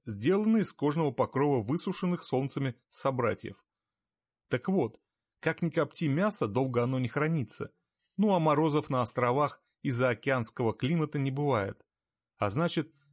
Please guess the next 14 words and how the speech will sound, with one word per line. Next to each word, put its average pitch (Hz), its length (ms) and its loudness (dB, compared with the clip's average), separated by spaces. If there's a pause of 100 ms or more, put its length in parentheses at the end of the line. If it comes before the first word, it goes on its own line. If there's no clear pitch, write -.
(120)
природные 165 500 2
холодильники 127 580 0
отсутствуют. - 880 -4 (460)
Туземцы 208 480 0
же 202 140 0
живут 139 420 0
тут 196 220 -6
недостаточно 131 720 0
долго, 127 480 0 (420)
чтобы 139 340 -2
преобразиться 120 680 0
в - 80 -6
подобие 110 400 0
медведей 117 580 -2